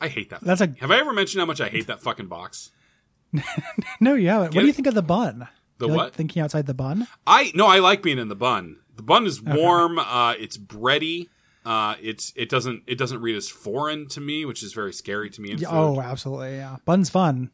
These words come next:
Speaker 1: Bun's fun. Uh,
Speaker 2: Box.
Speaker 1: tortilla. No.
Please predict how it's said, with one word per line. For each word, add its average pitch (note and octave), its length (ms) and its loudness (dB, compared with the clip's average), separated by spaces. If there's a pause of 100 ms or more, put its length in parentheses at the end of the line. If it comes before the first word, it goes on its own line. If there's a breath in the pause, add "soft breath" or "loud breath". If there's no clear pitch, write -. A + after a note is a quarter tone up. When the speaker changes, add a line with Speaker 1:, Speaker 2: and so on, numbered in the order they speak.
Speaker 1:
Bun's F3+ 260 -4
fun. E3+ 440 0 (600)
Uh, G2+ 600 -4
Speaker 2:
Box. C#3+ 420 -4
Speaker 1:
tortilla. B2+ 680 2 (800)
No. C3+ 460 -2